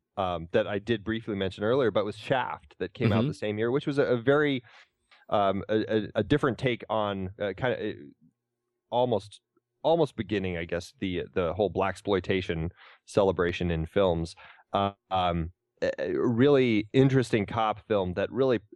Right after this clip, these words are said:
Speaker 1: does take a different look at, you know, kind of the world of cops when it's this, this tough black cop, Shaft, shut your mouth, and, uh,
Speaker 2: <laughs>
Speaker 1: and all of that. It, it just a,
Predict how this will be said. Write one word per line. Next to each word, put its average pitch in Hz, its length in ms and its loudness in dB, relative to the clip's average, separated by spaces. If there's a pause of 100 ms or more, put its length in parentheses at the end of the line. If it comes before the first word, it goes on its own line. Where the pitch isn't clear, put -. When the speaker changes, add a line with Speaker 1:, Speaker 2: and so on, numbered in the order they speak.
Speaker 1:
does 120 280 2
take 113 240 -2
a 95 60 -2
different 101 380 -2 (160)
look 107 400 0
at, 90 240 -2 (260)
you 92 80 -4
know, 87 40 -4
kind 101 120 0
of 95 80 -2
the 92 60 -2
world 92 260 2
of 82 120 -10
cops 101 320 -2
when 92 120 -2
it's 87 160 -8
this, 90 220 -8 (240)
this 92 280 -4 (300)
tough - 260 -2
black 98 320 -4
cop, 82 320 -6
Shaft, 92 640 -2 (560)
shut - 220 -2
your 87 140 -4
mouth, 85 260 -4 (400)
and, 95 340 0
uh, 85 280 2 (300)
Speaker 2:
<laughs> - 280 -16
Speaker 1:
and 110 140 2
all 135 240 2
of 120 200 0
that. 127 340 0
It, 123 200 -4
it 127 140 -6
just 135 200 -4
a, 110 200 0